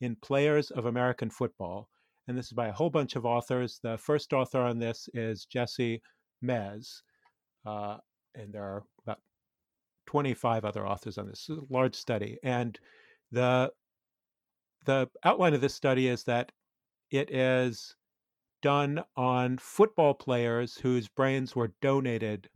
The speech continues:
for research. So these are deceased football players of all different levels who donated their brains to research, and then they were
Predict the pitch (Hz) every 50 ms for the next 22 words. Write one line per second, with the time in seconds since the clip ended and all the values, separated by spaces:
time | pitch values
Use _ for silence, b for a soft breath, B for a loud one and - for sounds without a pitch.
0 | - _ _ _ _ _ - 135 117 107 110 113 107 - - - - - _ -
1 | - - 123 110 131 139 127 - 127 123 120 117 113 104 - _ _ _ _ _
2 | _ _ _ _ _ _ _ _ _ _ _ _ _ _ - 117 - - 156 170
3 | 165 - - - - - 156 156 - - 127 120 117 - - 117 110 107 104 101
4 | 104 107 110 - - - - _ _ _ _ _ _ _ - 120 113 110 113 110
5 | 107 110 - _ 127 131 139 127 143 - 143 143 - 151 120 117 107 110 110 110
6 | 117 117 - - - _ _ _ _ _ _ _ _ _ _ - 123 123 120 120
7 | 117 113 113 - _ _ _ _ _ _ _ _ _ _ _ _ _ - 127 139
8 | 151 170 151 160 135 143 127 135 131 131 127 - - - 120 120 120 110 - 131
9 | 120 113 - - 113 117 117 117 120 117 117 113 113 113 110 110 113 113 110